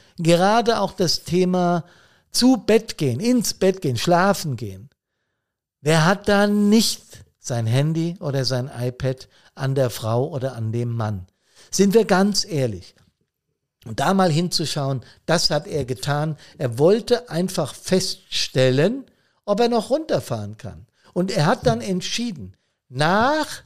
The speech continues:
zwanzig Uhr keine Nachrichten mehr. Kein Social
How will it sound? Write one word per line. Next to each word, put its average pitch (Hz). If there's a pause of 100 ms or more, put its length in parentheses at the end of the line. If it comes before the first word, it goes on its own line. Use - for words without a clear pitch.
(120)
zwanzig 185
Uhr 160 (340)
keine 143 (240)
Nachrichten 104
mehr. 80 (380)
Kein 208 (180)
Social 165